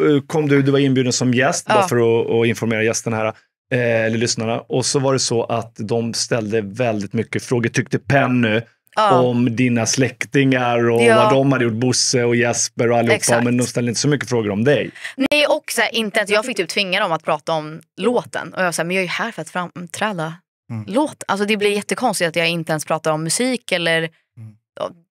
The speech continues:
Speaker 2: turné. Alltså, ingenting som har med mig att göra och vad jag är aktuell med just nu. Så att, men det, jag vill egentligen inte säga någonting. Men jag, jag var tvungen för att det blev sån stor grej att jag var så här: "Okej,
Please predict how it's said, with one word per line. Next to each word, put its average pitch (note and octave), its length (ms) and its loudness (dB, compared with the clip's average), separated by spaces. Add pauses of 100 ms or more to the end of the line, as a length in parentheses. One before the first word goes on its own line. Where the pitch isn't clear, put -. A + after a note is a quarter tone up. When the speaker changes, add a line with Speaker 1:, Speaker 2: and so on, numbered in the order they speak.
(220)
Speaker 2:
turné. G#3+ 480 -2
Alltså, A3+ 280 -2
ingenting A#3+ 920 0 (140)
som F#3 220 -2
har F3 160 0
med E3+ 140 0
mig G3+ 360 -2
att A#2+ 100 -2
göra B2 400 -2
och E3 220 -2
vad E3 160 2
jag D#3 240 0
är D3 40 2
aktuell D3+ 320 -4
med D3 160 -4
just D#3+ 180 -4
nu. F3 180 -4 (420)
Så G#3+ 60 0
att, F#3+ 120 -4 (260)
men A3 200 0
det, A#3+ 80 2
jag B3 320 0
vill G3+ 120 -2
egentligen E3+ 260 -2
inte D3+ 120 -4
säga E3+ 200 0
någonting. E3 420 -6 (160)
Men F#3 320 -2
jag, E3+ 380 2
jag F#3 100 0
var F#3+ 60 -6
tvungen F3+ 340 -2
för E3 80 -2
att D3+ 60 -6
det E3+ 60 -6
blev D#3 200 -2
sån D#3 180 -6
stor D3+ 200 -6
grej D#3+ 180 -2
att C#3 140 -6
jag - 60 -6
var D3 60 -8
så - 100 -6
här: - 200 -4
"Okej, C#4 440 -2